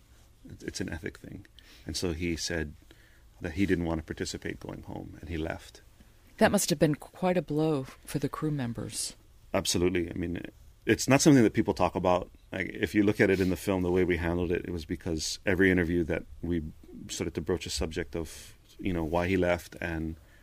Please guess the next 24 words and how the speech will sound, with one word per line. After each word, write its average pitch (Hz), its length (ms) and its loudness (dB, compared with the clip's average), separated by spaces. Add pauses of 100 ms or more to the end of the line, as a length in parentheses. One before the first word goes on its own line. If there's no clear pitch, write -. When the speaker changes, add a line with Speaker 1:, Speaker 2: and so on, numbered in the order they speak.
(120)
Speaker 1:
what 87 200 2
happened 90 300 0
on 82 140 0
board, 82 300 0
people - 260 -8
were 82 100 -4
very 78 200 -2
selective 85 380 -8
about 82 220 -8
what 85 100 -12
they 98 80 -10
talked - 280 -14
about. 82 300 -8 (460)
And 90 100 0
we 101 100 6
tried 104 340 6
not 90 220 0
to 92 280 -2
open 90 300 0
old 85 220 0
wounds 85 500 2
with - 260 -6 (220)
crew - 140 2
members, 82 520 0